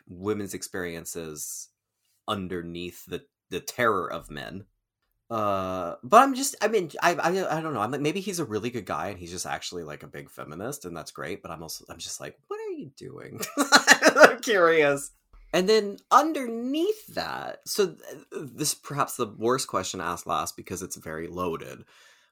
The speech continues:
But underneath that, if I have any reservations about Alex Garland's work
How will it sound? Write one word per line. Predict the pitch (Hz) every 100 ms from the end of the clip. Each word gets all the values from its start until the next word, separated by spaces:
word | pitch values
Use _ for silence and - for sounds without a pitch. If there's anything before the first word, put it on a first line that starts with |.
| -
But | 147
underneath | 147 143 156 175 180
that, | 127 110 104 -
if | 120
I | 127
have | 113 117 107 -
any | 143 156 139 131 _ -
reservations | 98 113 110 107 117 123 - 120 110
about | 95 -
Alex | 90 87
Garland's | - 87 85 87
work | 85 80 82 -